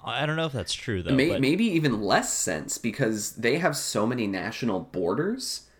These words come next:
Speaker 2: that, like, if you
Speaker 1: Yeah.
Speaker 2: have a competition, say, like, in Switzerland, it, like, <laughs> knocks out your ability to have competitions in so many other countries.
Speaker 1: Yeah,
Speaker 2: Um,
Speaker 1: that's
Speaker 2: of
Speaker 1: true.
Speaker 2: course, in Europe, like most countries, you can freely cross borders.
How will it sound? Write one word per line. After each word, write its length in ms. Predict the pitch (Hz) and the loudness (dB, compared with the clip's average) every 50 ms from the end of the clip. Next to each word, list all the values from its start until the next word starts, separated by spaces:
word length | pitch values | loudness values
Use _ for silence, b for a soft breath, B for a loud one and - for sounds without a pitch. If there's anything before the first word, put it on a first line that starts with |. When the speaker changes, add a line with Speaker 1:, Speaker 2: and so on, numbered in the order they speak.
| b b b b - | b b b b -2
Speaker 2:
that, 240 | - 117 - - 104 | 0 0 0 2 2
like, 160 | 110 107 113 | 2 2 2
if 180 | 110 101 - 131 | 0 -2 0 0
you 60 | 131 | 2
Speaker 1:
Yeah. 60 | 135 | 4
Speaker 2:
have 120 | 143 147 | 4 2
a 60 | 147 143 | 2 -2
competition, 920 | - - 123 117 123 - 139 - - 135 139 - 143 135 135 131 127 123 | -2 0 0 0 0 -2 -4 -2 -2 -2 0 0 2 2 2 2 0 -2
say, 240 | - - - 107 104 | -6 -2 0 2 2
like, 200 | 104 101 98 - | 2 0 -2 -2
in 120 | 98 101 98 | -4 -4 -4
Switzerland, 800 | - - - - 95 - - - 131 139 147 160 175 185 196 - - - | -4 -6 -4 -4 -4 -2 -2 0 2 2 2 2 0 -2 -6 -8 -4 2
it, 160 | - 135 135 135 | 2 2 4 4
like, 200 | 131 113 - - | 0 0 0 0
<laughs> 60 | 101 | -4
knocks 340 | - - 139 - - - 143 | -2 -2 -2 -2 -2 -4 -4
out 160 | 135 - - | -4 0 2
your 120 | 185 147 123 | 2 2 2
ability 400 | 113 - 113 110 117 117 113 107 | 2 2 2 4 4 4 2 2
to 100 | 110 98 | 2 4
have 200 | 107 107 104 104 | 2 2 0 0
competitions 680 | - 117 101 98 104 104 - 107 107 - 113 101 98 98 | -2 -2 -2 0 0 0 0 0 0 0 -2 -4 -4 -2
in 120 | 95 98 | -4 -4
so 260 | - - - 101 98 | -4 -4 -2 -2 0
many 200 | 101 101 101 95 | 0 0 0 -2
other 160 | 82 82 - | -2 -4 -6
countries. 720 | - - - 98 98 95 - - 60 - 147 - - - B B B B B B | -6 -6 -6 -6 -6 -6 -6 -10 -10 -10 -10 -14 -14 -16 B B B B B B
Speaker 1:
Yeah, 280 | 113 117 113 113 107 | -4 -2 -2 0 2
Speaker 2:
Um, 200 | 104 98 95 98 | 2 2 0 0
Speaker 1:
that's 120 | 107 101 139 | 0 2 2
Speaker 2:
of 60 | 135 | 2
Speaker 1:
true. 80 | 135 | 4
Speaker 2:
course, 380 | - 156 143 135 - - - B B B B B B B | 4 4 4 4 0 -6 -10 B B B B B B B
in 160 | - 160 165 | 0 2 4
Europe, 320 | 151 135 131 131 120 - 120 | 4 4 4 2 0 2 2
like 240 | 117 110 104 - | 2 2 2 0
most 500 | 95 101 110 104 107 104 - - - - | -2 0 2 2 2 0 -2 -8 -10 -10
countries, 640 | - - - 104 101 - - 110 101 98 92 90 95 | -8 -4 -2 -2 -2 -2 -2 -2 -2 -2 -4 -4 -6
you 80 | 92 | -6
can 220 | 87 - 101 92 90 | -4 -4 -4 -6 -6
freely 420 | - - - 104 101 101 98 90 | -6 -6 -4 -2 0 0 0 -2
cross 340 | 85 - 92 87 85 85 - | -2 0 0 0 0 0 -6
borders. 640 | - 98 95 92 87 73 73 73 - - - - - | -4 -2 0 0 0 0 -2 -4 -4 -6 -8 -10 -10